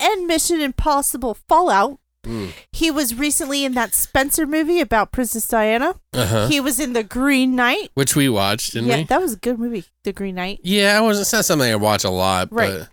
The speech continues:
Speaker 1: Uh, he was also in Possum from twenty eighteen and Prometheus from
Speaker 2: Hmm.
Speaker 1: twenty twelve.
Speaker 2: I think I remember Possum, him and Possum. This is a
Speaker 1: Hi-
Speaker 2: weird movie.
Speaker 1: Yeah. We also have Ruth Negga,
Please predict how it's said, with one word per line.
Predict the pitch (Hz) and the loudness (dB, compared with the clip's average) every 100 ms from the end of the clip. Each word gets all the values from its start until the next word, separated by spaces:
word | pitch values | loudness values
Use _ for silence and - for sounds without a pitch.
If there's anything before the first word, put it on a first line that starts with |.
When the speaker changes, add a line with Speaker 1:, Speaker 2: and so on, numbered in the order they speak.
| _ - | _ 0
Speaker 1:
Uh, | 254 247 | 2 2
he | 277 | 0
was | 277 | -2
also | 277 277 277 | 0 0 -2
in | 220 | -4
Possum | - 247 233 - 339 320 | -2 0 2 0 -2 -2
from | 269 208 | -6 -6
twenty | - 240 226 | -4 -4 -4
eighteen | 240 - - 269 | -8 -8 -6 -6
and | - 294 302 | -6 -6 -2
Prometheus | 381 392 392 466 - 392 359 220 - | 2 2 0 -2 -2 2 2 4 0
from | - 262 240 | 0 0 2
Speaker 2:
Hmm. | |
Speaker 1:
twenty | - 311 269 254 | -2 -2 -2 -4
twelve. | 285 311 247 151 - | 0 2 4 2 -4
Speaker 2:
I | 139 | -10
think | - | -2
I | 247 | 0
remember | 165 147 160 | 2 2 2
Possum, | 110 107 101 107 110 | 2 0 0 -4 -4
him | 117 | -2
and | 107 92 | -2 -2
Possum. | 104 98 - 98 92 _ _ _ _ _ - _ _ _ _ - | -2 -2 -6 -10 -14 _ _ _ _ _ -20 _ _ _ _ -8
This | 127 | 0
is | 147 | 0
a | 104 | 2
Speaker 1:
Hi- | |
Speaker 2:
weird | 113 120 98 | 2 0 0
movie. | 95 95 95 - _ _ _ | -4 -4 -6 -10 _ _ _
Speaker 1:
Yeah. | 214 185 170 196 - _ _ 294 | -8 -6 -6 -8 -18 _ _ -2
We | |
also | 330 330 | -2 -2
have | 311 294 247 226 _ | -4 0 0 -2 _
Ruth | 220 294 339 | -2 -2 -2
Negga, | 285 262 254 285 | -2 -2 0 0